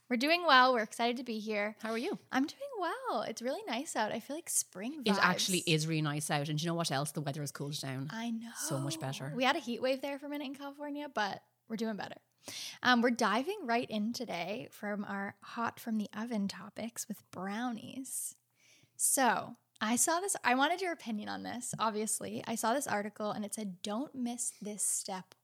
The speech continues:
Speaker 1: when baking brownies." The step was sifting your flour.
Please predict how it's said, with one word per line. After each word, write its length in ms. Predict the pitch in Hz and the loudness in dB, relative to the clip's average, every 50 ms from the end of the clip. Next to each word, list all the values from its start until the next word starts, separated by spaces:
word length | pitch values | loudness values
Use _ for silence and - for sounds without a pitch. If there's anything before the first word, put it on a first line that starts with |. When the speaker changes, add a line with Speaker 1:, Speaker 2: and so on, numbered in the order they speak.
| _ _ _ _ _ _ | _ _ _ _ _ _
Speaker 1:
when 180 | - 220 202 196 | -8 -6 -6 -4
baking 540 | 175 202 190 185 - - 190 190 180 202 226 _ - | -4 -4 -6 -8 -8 -8 -10 -8 -8 -10 -10 _ -8
brownies." 560 | 202 185 170 165 - - - - - - - _ _ _ _ _ _ - - - _ _ _ _ _ | -8 -6 -6 -6 -8 -10 -12 -12 -12 -14 -14 _ _ _ _ _ _ -20 -20 -20 _ _ _ _ _
The 100 | - 214 | -2 2
step 420 | - - - 302 294 302 302 - | 4 4 6 6 4 4 2 -2
was 440 | - 214 202 190 190 196 202 - - - | -2 0 2 2 2 2 2 0 0 0
sifting 920 | - - - - - 254 262 247 - - - 262 247 247 240 240 247 262 - _ _ _ _ _ | 0 2 4 4 4 4 2 0 -2 -6 -2 0 0 2 2 2 0 -2 -4 _ _ _ _ _
your 120 | - 220 202 | -4 -4 -4
flour. 800 | - - - 233 214 226 277 320 320 233 - - - 208 - | -4 -6 -10 -8 -6 -6 -6 -6 -8 -8 -10 -12 -14 -14 -18